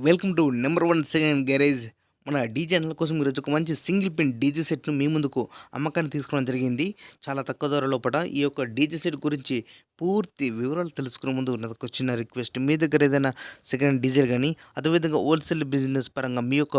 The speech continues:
వ్యాపార ప్రకటనలను, ఏదైనా ఇన్ఫర్మేషన్ మన ఛానల్లో ప్రకటించాలనుకుంటే పూర్తి వివరాలతో WhatsApp-లో మెసేజ్ చేయండి. ఈరోజు మీ ముందుకు మంచి కండిషన్లో ఉన్నటువంటి డీజే సెట్‌ను, సింగిల్ పిన్ డీజే సెట్‌ను తీసుకోవడం జరిగింది. ఈ యొక్క డీజే సెట్‌లో కూడా మనకు రెండు బేస్లు మరియు రెండు టాప్స్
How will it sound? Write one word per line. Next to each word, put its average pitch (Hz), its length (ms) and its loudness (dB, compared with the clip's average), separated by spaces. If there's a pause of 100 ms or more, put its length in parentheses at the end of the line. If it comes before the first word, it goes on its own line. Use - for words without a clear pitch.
(140)
వ్యాపార 135 280 2 (100)
ప్రకటనలను, 120 420 -2 (320)
ఏదైనా 131 240 -2
ఇన్ఫర్మేషన్ 147 520 0
మన 123 160 -2
ఛానల్లో 135 400 2
ప్రకటించాలనుకుంటే 120 680 -2 (400)
పూర్తి 175 540 0
వివరాలతో 147 480 -2
WhatsApp-లో 147 500 2
మెసేజ్ 127 300 -2
చేయండి. 107 240 -4 (260)
ఈరోజు 185 340 4
మీ 170 140 2
ముందుకు 151 240 0 (100)
మంచి 151 240 0
కండిషన్లో 160 480 2
ఉన్నటువంటి 147 440 0 (120)
డీజే 147 300 0
సెట్‌ను, 147 260 -2 (120)
సింగిల్ 151 280 -2
పిన్ 139 220 -2
డీజే 143 260 2
సెట్‌ను 139 280 -2 (380)
తీసుకోవడం 147 420 -2
జరిగింది. 123 320 -4 (340)
ఈ 165 140 0
యొక్క 165 160 0 (140)
డీజే 151 280 2
సెట్‌లో 139 240 -2
కూడా 131 120 2 (100)
మనకు 131 200 -2 (360)
రెండు 143 240 -2 (140)
బేస్లు 156 340 2 (140)
మరియు 139 300 2
రెండు 131 180 2 (160)
టాప్స్ 139 300 -6